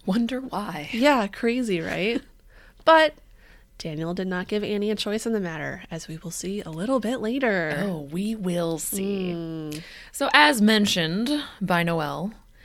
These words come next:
Speaker 1: Annie and Jessica Andrews had lost their mother to cancer, so they were being raised by their father. And one night, the girls decided to do a seance in their basement to try to contact their,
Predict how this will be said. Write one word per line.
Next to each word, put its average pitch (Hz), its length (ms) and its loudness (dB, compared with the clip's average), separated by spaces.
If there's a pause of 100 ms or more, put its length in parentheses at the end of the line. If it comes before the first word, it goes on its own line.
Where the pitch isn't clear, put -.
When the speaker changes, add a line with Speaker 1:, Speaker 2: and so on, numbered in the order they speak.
(240)
Speaker 1:
Annie 247 340 0
and 214 140 0
Jessica 185 360 0
Andrews 151 560 -4
had 165 200 -4
lost 170 300 2
their 180 80 -2
mother 156 260 -2
to 220 60 -10
cancer, - 580 -2
so 160 340 0
they 175 120 0
were 240 140 -4
being 214 280 -2
raised 175 440 -2
by 156 160 -6
their 156 120 -6
father. - 580 -8 (640)
And 220 160 2
one 320 160 2
night, 160 340 2
the 233 80 4
girls 165 540 0
decided 156 640 -4
to 180 100 -4
do 139 500 -8
a 185 60 -6
seance 262 480 2
in 240 80 -2
their 247 140 0
basement 151 640 -4
to - 200 -8
try 240 200 -6
to 254 80 -6
contact 165 680 -8
their, 147 240 -6